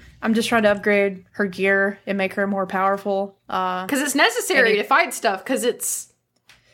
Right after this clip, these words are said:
Speaker 2: hard.
Speaker 1: Yeah. Yeah, it, it's, it's getting hard, and, like, for s-, I will say this, like, I feel like in the last game, me and, uh, friend of the show, Cody, were talking about this today, actually.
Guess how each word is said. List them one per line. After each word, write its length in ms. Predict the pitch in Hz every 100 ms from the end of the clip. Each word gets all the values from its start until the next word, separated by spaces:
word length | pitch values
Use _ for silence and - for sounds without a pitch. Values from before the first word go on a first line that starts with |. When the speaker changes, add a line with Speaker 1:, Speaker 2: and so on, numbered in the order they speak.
| _ _ _ _ _ _ _
Speaker 2:
hard. 440 | 220 262 381 247 - -
Speaker 1:
Yeah. 320 | 311 370 240 - - _ -
Yeah, 320 | 381 320 220 -
it, 160 | 254 -
it's, 220 | 233 -
it's 180 | 262 -
getting 220 | 392 330
hard, 360 | 254 311 381 381
and, 200 | 262 269
like, 380 | 269 240 233 - _ _ -
for 80 | 262
s-, 200 | 220 - 139 127 95
I 80 |
will 160 | 285 415
say 180 | 403 262
this, 260 | 254 240
like, 140 | 226 214
I 60 |
feel 140 | 220 277
like 120 | 262
in 80 | 233
the 80 | 208
last 240 | 202 220
game, 200 | 214 208
me 180 | 220 226
and, 180 | 214 208
uh, 300 | 202 196 190
friend 180 | 226
of 60 | 208
the 60 | 196
show, 140 | 208
Cody, 300 | 196 220 214 196
were 60 |
talking 240 | 202 196 202
about 120 | 185
this 160 | 196 -
today, 260 | 208 214
actually. 560 | 196 196 - 202 202